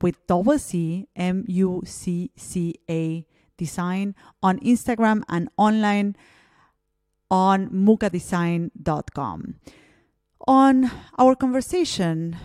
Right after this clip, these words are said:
Matteo shared what he learned from his wins and successes of decades working in the creative industries.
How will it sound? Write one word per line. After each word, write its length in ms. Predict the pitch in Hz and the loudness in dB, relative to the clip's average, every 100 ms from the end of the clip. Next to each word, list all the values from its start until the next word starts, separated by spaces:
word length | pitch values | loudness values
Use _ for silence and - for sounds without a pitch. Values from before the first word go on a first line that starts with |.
| - - - | -16 -14 -6
Matteo 340 | 214 269 302 | -2 2 2
shared 540 | - - 202 202 190 | 0 0 2 2 0
what 180 | 165 170 | -2 -2
he 300 | - 196 185 | -4 -4 -2
learned 540 | 160 170 190 254 277 285 _ | 2 2 2 0 -4 -8 _
from 220 | - 190 180 | -8 -6 -2
his 260 | 190 - | -4 0
wins 420 | 190 226 240 254 | 2 2 2 0
and 120 | 208 180 | -4 -6
successes 640 | - - 190 - 214 - - | -8 -4 -4 0 -2 -2 -6
of 140 | 156 - | -8 -6
decades 720 | - - 196 202 196 - - - _ _ - | -6 -4 -2 -4 -6 -12 -18 -20 _ _ -2
working 520 | 180 180 - 175 175 - | 4 4 2 -4 -4 -6
in 180 | 170 | -4
the 100 | 160 | -4
creative 480 | - 156 165 170 160 _ _ | -2 -2 0 -2 -6 _ _
industries. 680 | 151 156 143 - - - - | -6 -4 -6 -8 -12 -12 -14